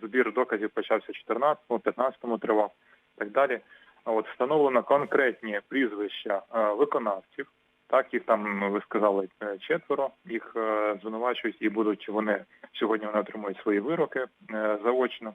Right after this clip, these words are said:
коль-, навіть хоча б і заочно. От, але це буде, е,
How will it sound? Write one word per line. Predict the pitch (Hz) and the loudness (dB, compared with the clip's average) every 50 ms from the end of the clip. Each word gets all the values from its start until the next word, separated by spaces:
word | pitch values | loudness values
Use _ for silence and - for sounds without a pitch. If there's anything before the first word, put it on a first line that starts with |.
| - _ | -14 _
коль-, | - 127 120 | -8 -6 -4
навіть | 113 117 117 113 - - | 0 0 0 0 0 -4
хоча | - 120 - 113 | -10 -10 -8 -8
б | 107 104 | -8 -6
і | 101 98 | -4 -4
заочно. | 107 104 101 95 90 - - 101 - _ _ - - - _ _ _ _ | -4 -2 -4 -6 -8 -10 -14 -16 -16 _ _ -20 -20 -20 _ _ _ _
От, | - 113 107 107 - | -2 -2 -2 0 0
але | 120 113 123 156 196 202 196 - - | 2 2 2 4 2 2 0 0 0
це | - 151 | 0 0
буде, | 151 120 135 160 135 139 | 0 0 -2 -2 -2 0
е, | 135 131 127 117 | 0 0 0 -2